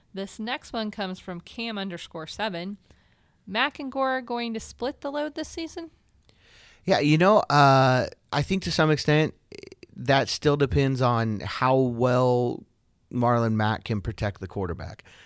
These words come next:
Speaker 2: That's gonna be the biggest thing for him. And Rob Chudzinski was talking about that on Wednesday. He's, he's making strides.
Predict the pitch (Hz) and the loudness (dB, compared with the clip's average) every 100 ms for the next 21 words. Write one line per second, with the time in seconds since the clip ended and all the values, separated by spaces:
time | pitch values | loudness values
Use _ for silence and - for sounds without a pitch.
0 | _ 123 143 175 151 139 127 120 113 - | _ -2 2 2 4 4 4 2 0 -2
1 | 110 104 107 95 90 92 107 117 120 - | -2 -2 -2 -2 0 0 2 2 0 -2
2 | 117 113 117 - 120 107 101 113 110 110 | -2 -2 -2 -2 -2 -2 -2 -2 -2 -2
3 | 104 104 104 104 101 101 98 107 117 95 | -2 0 0 0 -2 -2 -2 -2 -2 -4
4 | 90 101 98 110 101 104 107 104 95 - | -6 -6 -8 -8 -6 -2 -2 -4 -6 -2
5 | 123 123 139 147 | 2 4 4 2